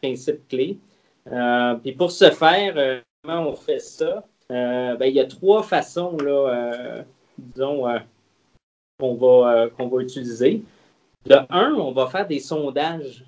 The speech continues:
auprès des membres, euh, de manière vraiment à avoir leur feedback, là, euh, concernant l'utilisation de nos plateformes numériques. Euh,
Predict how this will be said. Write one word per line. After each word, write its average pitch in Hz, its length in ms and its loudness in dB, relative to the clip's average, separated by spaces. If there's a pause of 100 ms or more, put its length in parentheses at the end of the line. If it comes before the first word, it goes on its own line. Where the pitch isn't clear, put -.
(120)
auprès 131 320 -2
des 139 180 -2
membres, 139 380 -8 (360)
euh, 120 720 -6 (460)
de 131 60 6
manière 143 380 2
vraiment 143 340 2
à 135 360 2 (140)
avoir 143 440 -4
leur 127 240 -2
feedback, 131 500 -8 (100)
là, 135 100 -2
euh, 120 540 -4
concernant 123 600 -6
l'utilisation 123 1000 -8
de 127 60 -14
nos 120 80 -8
plateformes 131 560 -6
numériques. 117 420 -4 (720)
Euh, 131 720 6